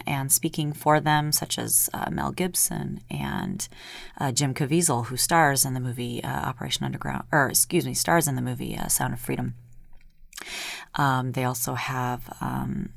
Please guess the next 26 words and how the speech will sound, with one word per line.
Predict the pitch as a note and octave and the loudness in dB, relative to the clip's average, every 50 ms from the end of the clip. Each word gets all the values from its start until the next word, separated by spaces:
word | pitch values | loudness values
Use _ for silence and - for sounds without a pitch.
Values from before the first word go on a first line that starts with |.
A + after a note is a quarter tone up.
| - - - - - - - - - - - - - - - - | -16 -20 -20 -20 -20 -14 -12 -12 -10 -10 -10 -12 -12 -12 -10 -8
uh, | - - - - - - - - - - _ _ - | -6 -6 -6 -6 -8 -10 -12 -18 -20 -20 _ _ -6
Tony | - - C#3+ C3 C3 | -4 -2 -2 -2 -2
Robbins, | D3+ D#3+ D#3+ D#3+ - D3 B2+ B2 B2 B2 B2 - - - - - - - - - | 0 0 0 2 2 0 0 0 0 0 0 0 0 0 0 -2 -6 -10 -10 -8
um, | - - - - - - - - - - - - | -6 -6 -6 -6 -8 -8 -10 -10 -10 -10 -4 -2
backing | - D#2 - - - - - - | -2 -2 -2 -2 -4 -4 -4 -4
them | - - - - - - - | -4 -6 -8 -8 -10 -8 -8
as | - C#3+ C#3 - D3 | -4 -4 -2 -2 -2
well. | D3+ D3 C#3 - - - | -2 -2 -2 -2 -4 -6
They've | - - - - | -8 -8 -8 -8
got | - - - - | -8 -10 -2 0
some, | - - D#3+ D3+ C#3 C#3+ - - | 0 0 2 0 -4 -4 -6 -6
some | - - - D3+ C#3 | -4 -4 -2 -2 -2
big | C#3 C#3+ C3+ C#3 | -2 -2 -2 -2
names | D3 D3 C#3+ C#3 C3 - | -2 -2 -2 -2 -4 -4
that | - - - | -4 -4 -6
are | C3+ C3 D3 | -6 -4 -2
really | D3+ D3+ D3 C#3 C#3+ C#3 C3+ C3+ C#3 - - - - - - - - - - - - | 0 0 0 2 0 0 0 -2 -4 -8 -14 -16 -16 -16 -16 -16 -16 -16 -16 -14 -2
coming | - - E3+ D3+ D3+ C#3 | 2 2 4 4 2 0
forward | - - D#3 D#3+ D#3 C#3 C#3 C#3 C#3 C#3 - - - | 2 4 4 6 6 6 6 4 4 4 2 0 0
and | D3 C#3 C3+ C3+ C3+ C3+ C3+ C#3 | 0 2 2 2 2 0 0 -2
making | C#3+ C#3+ - D3 C#3 C3+ | -2 -2 -2 -2 -2 -2
a | C3 | -2
big | B2+ C3+ C3 B2 | -2 -2 0 2
stand | - - - D3 C#3+ D3 C#3 C3+ C3 C3 C3+ B2+ - - - - | 2 2 4 4 2 2 2 2 0 -2 -4 -6 -8 -10 -8 -6
and, | D3 C#3 C3 C#3 C3+ - - - | -4 -2 -2 -2 -2 -4 -4 -4
um, | - C3+ C3 C3+ C3+ C#3+ C#3+ - - | -4 -4 -4 -4 -4 -6 -6 -6 -8